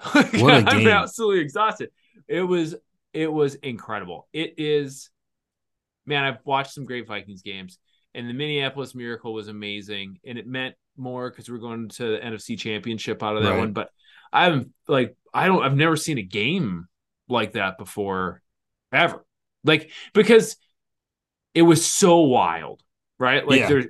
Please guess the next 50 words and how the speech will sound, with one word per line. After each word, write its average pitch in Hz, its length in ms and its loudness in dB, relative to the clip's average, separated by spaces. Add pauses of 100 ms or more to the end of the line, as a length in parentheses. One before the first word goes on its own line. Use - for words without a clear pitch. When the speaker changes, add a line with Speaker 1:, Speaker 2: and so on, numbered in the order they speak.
Speaker 1:
it 160 100 2
was 139 180 4
just - 360 -2
so 135 300 2
nuts. 104 420 -6
It 143 80 -4
didn't 247 200 4
Speaker 2:
It's 120 100 0
crazy. 208 280 6
Speaker 1:
mean 214 140 4
as 123 200 2
much 117 260 -4
as 107 120 -12
that 98 240 -6
game, 107 340 -2
and 147 100 0
it, 160 240 -4
I 160 120 0
don't 185 140 -2
think 190 180 -4
there 165 120 0
was 139 180 2
any 143 160 -4
singular, 131 580 -4
like, 95 180 -6
"Holy, 101 560 -6 (260)
that's 110 220 -8
amazing 101 520 -8
play," 101 280 -4
like 92 180 -6
that 95 160 -10
Diggs 107 240 -6
touchdown 110 400 -6
play. 120 200 -8 (260)
Speaker 2:
Right. 110 260 2
Speaker 1:
But 135 240 2
it 151 100 4
was 135 160 2
just - 560 -2
so 113 580 2 (640)
Speaker 2:
It 180 80 4
Speaker 1:
wild. 180 140 8
Speaker 2:
reminded 175 400 4
me 190 200 2
of 127 360 2 (180)
the 110 240 0
Bills 120 460 0
Chiefs - 400 -2 (140)
playoffs 185 320 -2
game 87 240 -14